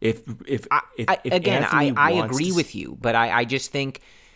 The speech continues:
Speaker 2: I guess I, I, again, like, what I'm saying is, is Jed is just so tied to him. It's, it's, it's hard for me to, uh, wrap my head around Jed, I guess, like, callously just being like, "Nah, screw you, dude. Like, you're outta here. We need these prospects," right?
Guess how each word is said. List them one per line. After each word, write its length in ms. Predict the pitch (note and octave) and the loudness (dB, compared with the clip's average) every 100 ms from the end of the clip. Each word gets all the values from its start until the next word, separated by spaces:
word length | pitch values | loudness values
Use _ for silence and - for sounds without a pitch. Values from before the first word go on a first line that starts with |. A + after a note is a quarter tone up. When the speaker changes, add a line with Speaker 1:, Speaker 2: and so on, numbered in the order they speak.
| _ _ _ | _ _ _
Speaker 2:
I 120 | D3 D3+ | 0 4
guess 220 | E3 - | 2 2
I, 60 | G#2 | -2
I, 180 | - - | -2 -4
again, 280 | C3+ C3+ G2+ | -2 0 -2
like, 140 | G2+ A#2+ | -4 0
what 140 | C#3 | 2
I'm 140 | C3 | 2
saying 400 | B2+ D3+ D#3 D3 | 0 -2 0 0
is, 140 | B2 A2 | 0 -2
is 120 | G#2+ | -4
Jed 240 | F#2+ C#3 | 0 0
is 140 | C#3 B2 | 0 -2
just 260 | B2+ - | -2 -2
so 200 | - C#3 C3 | 0 0 0
tied 500 | - B2 B2+ B2+ A#2 | -4 0 0 0 -8
to 80 | |
him. 260 | A2 G#2+ F#2+ | -8 -6 -4
It's, 240 | G2 G2 - | -6 -6 -4
it's, 260 | A#2 A2+ - | -4 -4 -6
it's 220 | B2 A2+ | -4 -4
hard 480 | - - C3+ C#3 C#3 | -6 0 2 2 0
for 180 | - C3 | -6 -4
me 320 | A#2+ A#2 A#2 | -2 -2 -2
to, 640 | A2 - A2+ A2 G#2+ G#2 G2+ _ _ - _ _ - | -6 -6 -4 -2 -2 -4 -6 _ _ -20 _ _ -6
uh, 340 | A#2+ A2+ G#2 G#2 | 0 0 0 -2
wrap 360 | A#2+ A#2 B2 A#2 | 0 2 2 0
my 180 | G#2+ | -2
head 220 | G#2 A#2 A2+ | -2 -2 0
around 680 | G#2 G2 G2 G2 F#2+ F#2+ - _ _ _ _ D3 C3+ - D3 | 0 -2 -4 -4 -4 -4 -8 _ _ _ _ -18 -18 -14 -10
Jed, 280 | A#2 E3 E3 | 0 2 4
I 80 | D#3 | 4
guess, 260 | D3+ C#3+ | 4 2
like, 240 | C#3 A#2+ - | 0 -2 -2
callously 840 | - D3 C3+ C#3 A#2+ - G#2 C2+ D#2+ | -4 4 4 4 -2 -4 -10 -12 -4
just 300 | A#2 - - | -2 -2 0
being 240 | A#2+ A2+ | 2 2
like, 300 | G#2+ G2+ - | 2 0 -4
"Nah, 380 | A2 F#2+ F#2+ F#2+ | -4 -2 -2 -4
screw 280 | - - A2+ | -8 -6 -4
you, 200 | G2+ G2 | -2 -4
dude. 360 | F#2+ G2 G2 G#2 | -4 -6 -8 -8
Like, 200 | G#2+ - | -8 -2
you're 100 | G2+ | 0
outta 200 | F#2+ G2 | 0 -4
here. 220 | G#2 G2+ | -6 -6
We 100 | G2+ | -6
need 180 | G2+ F#2+ | -6 -8
these 160 | G2 | -10
prospects," 580 | - G2 F#2+ - - - | -4 -2 -2 -4 -16 -2
right? 320 | C3 C#3 D3+ | 2 2 2